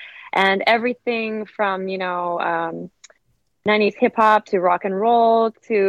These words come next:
um, all of the Backstreet Boys and Max Martin pop music, Christina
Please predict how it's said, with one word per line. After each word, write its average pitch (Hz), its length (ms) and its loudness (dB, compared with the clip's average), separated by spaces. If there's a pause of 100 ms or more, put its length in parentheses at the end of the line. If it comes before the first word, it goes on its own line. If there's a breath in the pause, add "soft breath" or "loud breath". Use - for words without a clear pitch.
(160)
um, 175 520 -2
all 196 360 4
of 185 60 -10
the 190 80 -2
Backstreet 190 600 -2
Boys 190 420 2
and 180 140 -6
Max 185 320 -6
Martin 190 260 -2
pop 180 320 0
music, 180 600 0 (120)
Christina 196 360 -2